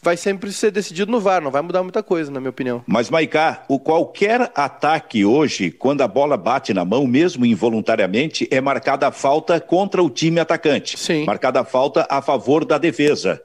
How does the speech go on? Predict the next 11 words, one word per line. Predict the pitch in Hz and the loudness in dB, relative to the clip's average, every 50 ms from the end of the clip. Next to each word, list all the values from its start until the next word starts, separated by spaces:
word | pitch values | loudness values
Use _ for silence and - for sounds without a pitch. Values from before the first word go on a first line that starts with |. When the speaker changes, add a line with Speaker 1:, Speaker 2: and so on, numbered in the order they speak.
| - | -4
Speaker 2:
adversária. | - 110 104 127 113 147 131 120 - - 131 120 107 95 92 - - | -2 -2 -2 0 0 0 -2 0 0 0 2 2 2 0 -2 -2 0
Agora | 131 143 143 113 131 147 156 175 208 233 | -2 -2 -2 0 2 2 2 4 2 2
não. | 220 185 175 151 - - - - - - | 2 2 2 0 -2 -4 -12 -20 -8 -4
Agora | - 113 92 120 151 190 240 240 | -4 -2 0 2 2 2 4 2
o | 220 | 0
toque | - - 196 185 180 - 147 | 0 2 0 0 0 -2 0
de | 143 135 | 0 2
mão | 131 131 135 131 127 - | 2 4 2 2 0 2
involuntário | 208 233 285 302 269 190 165 208 196 185 175 156 - - 151 147 139 127 120 120 | 2 2 4 4 2 2 4 2 2 2 2 -2 -2 0 0 0 2 2 2 2
no | 120 117 | 2 2
ataque | 107 - - 143 185 226 226 - - 95 | 0 0 0 0 0 0 0 -2 -4 -6